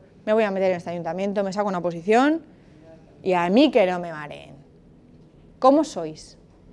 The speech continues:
Y sobre todo, ¿cómo sois capaces de comunicaros? ¿O seríais capaces de aprender a comunicaros de otra manera? ¿Seríais capaces de trabajar como ratoncitos o como chinitos en un ordenador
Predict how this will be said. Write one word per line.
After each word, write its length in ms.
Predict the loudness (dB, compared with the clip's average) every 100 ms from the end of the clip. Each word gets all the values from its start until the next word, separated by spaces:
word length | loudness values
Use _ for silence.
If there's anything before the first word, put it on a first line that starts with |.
| _
Y 80 | -4
sobre 300 | 0 2 2
todo, 380 | 2 2 0 -6 -16 -20 0
¿cómo 240 | 2 2
sois 220 | 0 -6
capaces 420 | -4 -4 -4 -4 -4
de 100 | -2
comunicaros? 680 | -2 0 -2 -4 -10 -12 -18 -20 -2
¿O 100 | 0 2
seríais 500 | 2 4 4 2 4
capaces 440 | 4 6 6 4
de 80 | 4
aprender 360 | 4 2 4
a 80 | 4
comunicaros 500 | 2 -2 2 2 2
de 80 | 2
otra 160 | 2 0
manera? 400 | 0 -2 -2 -2 -8 -20 -20 -20 -20 -20
¿Seríais 400 | 2 4 6 4
capaces 360 | 2 2 2 2
de 120 | 2
trabajar 360 | 2 2 0 0
como 260 | 0 2
ratoncitos 840 | 2 0 2 0 -4 -4 -4 -4
o 60 | -6
como 160 | -8 -10 -14 -10
chinitos 500 | -6 -4 -4 -4 -4
en 80 |
un 80 | -4
ordenador 640 | -2 -2 -2 0 2 2